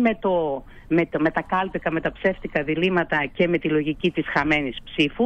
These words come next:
Έχουμε κουραστεί πια από αυτή τη λογική της χαμένης ψήφου. Την έχουμε, ε, πώς να το πω,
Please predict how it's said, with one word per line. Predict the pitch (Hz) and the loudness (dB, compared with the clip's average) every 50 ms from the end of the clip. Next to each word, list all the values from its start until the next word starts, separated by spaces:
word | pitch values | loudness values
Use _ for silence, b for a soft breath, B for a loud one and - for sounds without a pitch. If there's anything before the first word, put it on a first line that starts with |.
| 277 277 | 4 2
Έχουμε | 208 196 - 233 220 | 2 2 0 0 0
κουραστεί | - - 185 170 170 165 - - 208 196 | 0 2 0 0 0 -2 -4 -6 -6 -4
πια | - - 165 147 | -2 -2 -2 -2
από | - 139 | -2 -4
αυτή | - - - | -8 -6 -4
τη | 151 156 | -4 0
λογική | 147 143 135 131 139 - - - | 0 0 0 0 -4 -8 -10 -10
της | - - - | -8 -4 -2
χαμένης | 151 156 156 151 151 - | 0 0 0 0 0 -2
ψήφου. | - - - 147 151 - - 226 269 262 B B B B B B B B - | -4 -4 -2 -2 -2 0 0 0 0 0 B B B B B B B B 0
Την | - 185 185 | 2 2 4
έχουμε, | 202 214 208 196 - 190 170 165 151 143 139 131 131 131 - - | 4 2 0 -2 -2 -2 0 2 2 2 0 -2 -2 -4 -6 -6
ε, | - - 143 143 139 135 135 135 135 - | -4 -4 -2 -2 0 -2 -2 -4 -2 -2
πώς | - 180 170 - | 0 0 0 0
να | 170 160 | 0 0
το | 147 147 | 0 0
πω, | 135 - 160 160 156 151 139 B | 0 0 2 2 2 0 -4 B